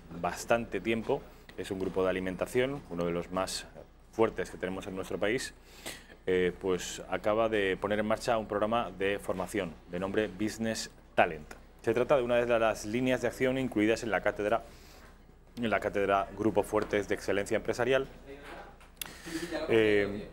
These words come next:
orientadas a fomentar el talento empresarial entre el alumnado de la Facultad de Economía y Empresas de la umu, que es, eh,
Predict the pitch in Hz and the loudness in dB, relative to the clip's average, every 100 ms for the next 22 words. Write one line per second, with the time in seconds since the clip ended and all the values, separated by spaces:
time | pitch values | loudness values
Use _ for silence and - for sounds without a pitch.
0 | - 117 117 113 127 131 143 120 113 107 | -4 2 2 6 6 6 4 2 0 0
1 | 113 117 113 113 113 110 120 120 123 127 | 0 2 0 2 0 0 2 2 2 2
2 | 110 104 101 101 104 123 131 120 98 101 | 2 2 2 0 2 2 2 2 2 0
3 | 90 90 110 107 98 95 107 107 - 113 | 0 0 0 0 -2 0 0 0 -2 0
4 | 104 92 113 107 117 - - 104 104 104 | 0 2 0 2 0 -2 -10 0 2 4
5 | 107 - - - - 143 101 78 - - | 0 -2 -18 -20 2 2 2 -2 -10 -6
6 | 95 90 - - 82 | 0 0 -2 -12 -14